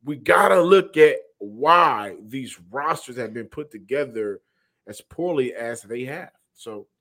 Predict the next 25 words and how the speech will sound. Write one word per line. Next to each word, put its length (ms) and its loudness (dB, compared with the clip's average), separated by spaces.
I, 120 -2
I, 180 4
I, 280 -2
I 60 2
like 320 2
that. 300 2
That 300 -4
absolutely 680 -6
went 200 -10
wrong 380 -12
in 80 -16
Houston 460 -14
in 60 -14
the 100 -12
two 160 -18
thousand 300 -12
twenty, 200 -20
for 200 -4
Houston 300 -14
in 60 -12
the 80 -16
two 140 -16
thousand 260 -10
twenty-two 300 -18
season. 320 -16